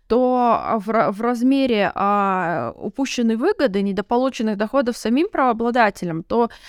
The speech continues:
здесь ничего другого-то, э, наверное, и нельзя предложить, кроме как г-, э, вот как раз руководствуясь немецким подходом, говорить о том, что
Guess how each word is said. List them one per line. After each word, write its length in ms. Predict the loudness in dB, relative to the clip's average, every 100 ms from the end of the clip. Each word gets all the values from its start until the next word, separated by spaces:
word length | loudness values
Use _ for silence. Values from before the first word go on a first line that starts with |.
| -10
здесь 420 | -6 -2 -2 -2
ничего 440 | 0 2 2 0 -2
другого-то, 760 | -2 -2 0 0 0 -2 0
э, 460 | 0 0 -4 -4 -2
наверное, 480 | 0 0 0 0 -2
и 120 | 0
нельзя 380 | 0 0 2 2
предложить, 560 | 0 0 0 0 -2
кроме 360 | -2 0 2 0
как 200 | -2 -4
г-, 100 | -4
э, 220 | -2 -2
вот 200 | -2 -6
как 180 | -6 0
раз 240 | 0 0
руководствуясь 720 | -4 -2 0 0 0 -2 -4 0
немецким 540 | 2 2 0 -2 -2
подходом, 560 | -2 -2 0 0 -2 -6
говорить 420 | -2 0 -2 -2
о 60 | -2
том, 260 | -2 -2
что 240 | -4 -8